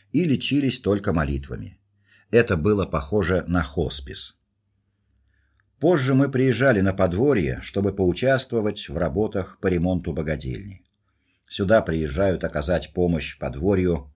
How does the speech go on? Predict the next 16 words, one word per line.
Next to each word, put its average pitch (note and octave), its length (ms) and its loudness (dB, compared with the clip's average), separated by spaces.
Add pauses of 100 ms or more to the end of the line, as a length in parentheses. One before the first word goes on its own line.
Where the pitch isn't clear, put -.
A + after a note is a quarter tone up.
жители F#2+ 440 0
района. F#2 640 0 (1040)
Отремонтирована C3+ 840 2
ферма F2 760 0
и C#3 80 -2
другие B2 400 2
хозяйственные F#2 680 0
постройки. C2+ 800 -6 (400)
Отреставрирована G2 920 2
богадельня G2 920 0
и D2 140 -6
дом G#2 280 0
Привратная. C2+ 840 -4 (480)
Продолжается A2 800 2
реставрация F#2+ 720 0
церкви. D2 720 -6